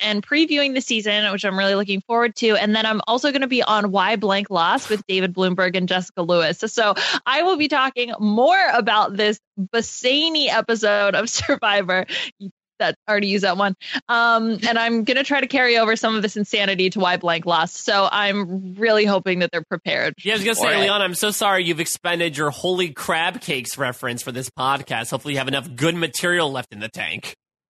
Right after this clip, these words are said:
Speaker 2: <laughs>
Speaker 1: Yeah, I think I used up all my, wha-, wha-, wha-,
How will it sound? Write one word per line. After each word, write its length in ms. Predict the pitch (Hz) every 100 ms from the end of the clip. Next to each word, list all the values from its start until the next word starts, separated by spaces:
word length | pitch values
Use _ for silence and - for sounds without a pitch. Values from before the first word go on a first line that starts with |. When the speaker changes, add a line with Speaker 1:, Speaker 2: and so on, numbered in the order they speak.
| -
Speaker 2:
<laughs> 460 | 494 _ 403 - _ 403 - - - 640 -
Speaker 1:
Yeah, 380 | 320 302 262 -
I 100 | 277
think 220 | 311 294
I 80 | 285
used 480 | 254 247 269 247 240
up 180 | 240 -
all 200 | 208 214
my, 200 | 214 190
wha-, 200 | 240 - - - - -
wha-, 380 | 180 233 240 185
wha-, 240 | 233 262